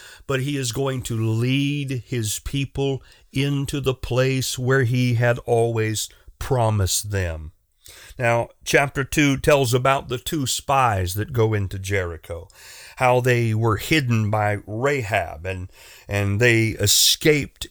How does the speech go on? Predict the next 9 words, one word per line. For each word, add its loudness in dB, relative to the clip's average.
capture -4
by -2
the -4
king -2
of 0
Jericho 2
by 0
being -2
hidden, -4